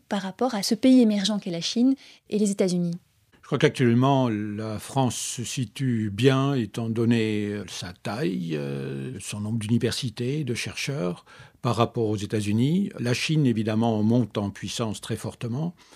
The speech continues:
Speaker 2: On voit ça principalement par, euh, le nombre de publications, le nombre de publications envoyées à des journaux et par l'impact progressif, euh, que la recherche en Chine a dans le domaine scientifique.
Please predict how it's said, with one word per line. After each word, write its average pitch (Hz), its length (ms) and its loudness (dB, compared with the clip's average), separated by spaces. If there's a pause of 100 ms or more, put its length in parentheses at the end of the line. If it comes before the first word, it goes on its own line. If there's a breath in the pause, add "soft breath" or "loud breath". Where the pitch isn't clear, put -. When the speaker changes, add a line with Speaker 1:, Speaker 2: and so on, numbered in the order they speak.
(240 soft breath)
Speaker 2:
On 139 140 2
voit 117 180 6
ça 117 260 0
principalement 113 1000 -2
par, 104 500 -6
euh, 95 180 -4
le 113 120 2
nombre 113 200 2
de 107 80 0
publications, 113 720 -4
le 117 100 2
nombre 110 560 -2
de 87 640 -8
publications 110 560 -6
envoyées 123 400 6
à 110 40 0
des 104 140 0
journaux 110 720 0 (180)
et 101 520 -4 (180)
par 95 320 -6
l'impact 95 800 -4
progressif, 107 800 -4
euh, 98 40 -4 (220)
que 117 100 -6
la 104 200 -6
recherche - 520 -6
en 92 140 -10
Chine 143 480 0
a 117 240 -4
dans 107 160 -2
le 101 140 -2
domaine 98 340 -2
scientifique. - 760 -4